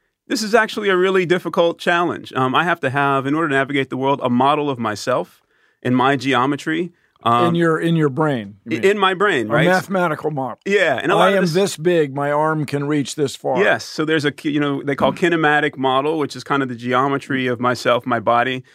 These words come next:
Speaker 1: Um, there's a dynamics model where if I sort of actuate my joints in this way, it results in these sorts of, uh, activities.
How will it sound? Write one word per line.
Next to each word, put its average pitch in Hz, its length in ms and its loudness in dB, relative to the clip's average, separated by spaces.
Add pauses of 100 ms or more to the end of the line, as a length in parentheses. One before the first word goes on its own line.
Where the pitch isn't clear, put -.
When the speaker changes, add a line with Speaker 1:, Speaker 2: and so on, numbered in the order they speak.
(220)
Speaker 1:
Um, 127 220 2
there's 147 180 2
a 143 60 -2
dynamics 143 640 0
model 160 480 0 (260)
where 151 340 2
if 147 100 -2
I 160 280 0
sort 165 280 -2
of 147 140 0 (240)
actuate 170 520 2
my 160 140 0
joints 165 360 0
in 156 100 2
this 151 200 0
way, 156 280 4
it 156 80 0
results 147 400 0
in 139 120 0
these 135 180 0
sorts 143 320 0
of, 135 180 0
uh, 127 320 2
activities. 131 680 -2